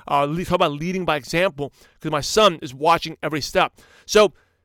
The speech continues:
every night, ten minutes, we read for ten minutes. I set a timer. Everyone picks out a book. Uh, my second son sometimes gets a little, uh, when he first started, a little bored. But it doesn't matter.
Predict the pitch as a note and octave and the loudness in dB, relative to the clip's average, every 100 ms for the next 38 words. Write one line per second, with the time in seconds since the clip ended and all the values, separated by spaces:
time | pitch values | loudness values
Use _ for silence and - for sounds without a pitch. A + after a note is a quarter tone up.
0 | _ _ _ G3+ B3+ C#4+ C4+ G3+ - - | _ _ _ 2 4 6 6 4 0 -4
1 | F#3+ A#3 A3+ G#3 G3+ - - E3+ D#3 F3 | -2 4 6 6 2 -6 -8 -6 0 0
2 | E3+ - - D3+ D#3+ D#3 C3+ B2+ F#3 G3 | 0 -4 -8 -2 -2 -2 -4 -2 0 0
3 | - E3 E3 E3 F3 F3+ F#3 E3 D#3 D3 | 0 -2 0 0 0 0 0 -2 -2 -4
4 | B2+ D3 C#3+ - _ - E3 F#3 C4 C4 | -2 -2 -2 -8 _ 0 2 4 4 4
5 | B3+ A3 A3+ G#3+ G3+ F#3 G3 G3 - _ | 2 4 4 4 0 4 2 0 -12 _
6 | _ - F3+ E3+ E3 D3+ B2+ - D3+ D3 | _ -6 -4 0 0 0 -4 -2 -2 -2
7 | D#3 D3+ E3 F#3+ - E3 F3 E3 _ - | -4 -6 -2 -2 0 2 2 -2 _ -6
8 | D#3+ D3+ D3 A#2+ D3+ F3+ G3 - - F3 | -2 0 -2 -2 2 4 4 2 -6 -4
9 | F#3+ C#4 B3+ A3+ B3+ | 4 4 4 4 4